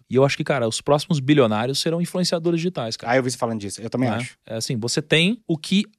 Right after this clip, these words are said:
Speaker 1: a maioria das empresas gostaria de ter, que é a distribuição, né? E, e uma coisa que eu acredito é que as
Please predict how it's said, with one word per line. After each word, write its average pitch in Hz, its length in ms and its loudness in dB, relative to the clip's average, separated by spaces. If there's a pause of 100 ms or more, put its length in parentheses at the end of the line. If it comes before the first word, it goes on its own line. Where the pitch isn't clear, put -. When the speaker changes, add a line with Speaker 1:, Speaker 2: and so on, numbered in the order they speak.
Speaker 1:
a 160 100 4
maioria 226 360 6
das 196 120 8
empresas 180 300 6
gostaria 175 300 2
de 160 100 -4
ter, 147 260 2 (380)
que - 80 -8
é 117 40 -8
a - 20 -10
distribuição, 131 600 -2
né? 120 240 -4
E, 117 220 -6 (340)
e - 20 -8
uma 123 120 0
coisa 139 220 0
que 143 80 -2
eu 131 40 2
acredito 127 380 -2
é 135 60 -2
que 131 420 0
as 120 300 2